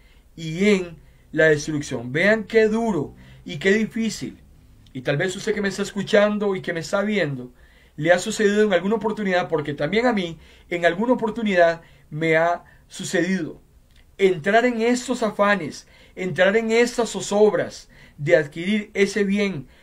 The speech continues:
o ese servicio, dice el apóstol Pablo que es algo insensato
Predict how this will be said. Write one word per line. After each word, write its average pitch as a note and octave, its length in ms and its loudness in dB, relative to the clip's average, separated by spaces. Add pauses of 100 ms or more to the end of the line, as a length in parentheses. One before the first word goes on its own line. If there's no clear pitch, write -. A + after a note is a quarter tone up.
(160)
o D3+ 140 -2
ese G#3+ 220 0
servicio, D#3+ 680 -4 (520)
dice F#3+ 220 -2
el G#3 60 2
apóstol F#3+ 440 -4
Pablo D#3+ 400 0
que E3 120 -6
es F3 140 -6
algo G3 400 -2
insensato F3 960 -6